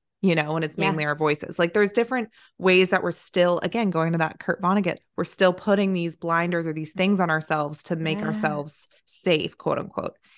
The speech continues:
Speaker 1: Break free, take the chains off. Let's get
Speaker 2: <laughs> I
Speaker 1: it
Speaker 2: know.
Speaker 1: going. <laughs>
Speaker 2: We'll do it. And hopefully then everybody else will do it too.
Speaker 1: Yes.
Speaker 2: Right. And I also, like, I really think that we should write the poem.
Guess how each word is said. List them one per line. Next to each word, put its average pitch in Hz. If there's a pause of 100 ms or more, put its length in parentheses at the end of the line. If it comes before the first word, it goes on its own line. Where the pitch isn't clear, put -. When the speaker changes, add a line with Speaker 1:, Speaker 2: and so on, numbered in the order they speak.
(1160)
Speaker 1:
Break 175
free, 180
take 202
the 190
chains 208
off. 185
Let's 196
get 220
Speaker 2:
<laughs> -
I 233
Speaker 1:
it 262
Speaker 2:
know. 269
Speaker 1:
going. 208 (120)
<laughs> 415 (800)
Speaker 2:
We'll 269
do 330
it. 320
And 269
hopefully 269
then 226
everybody 220
else 196
will 202
do 190
it 185
too. -
Speaker 1:
Yes. 202 (300)
Speaker 2:
Right. 226 (300)
And 285
I 311
also, 359
like, 285 (460)
I 277
really 320
think 269
that 277
we 247
should 254
write 233
the 262
poem. 240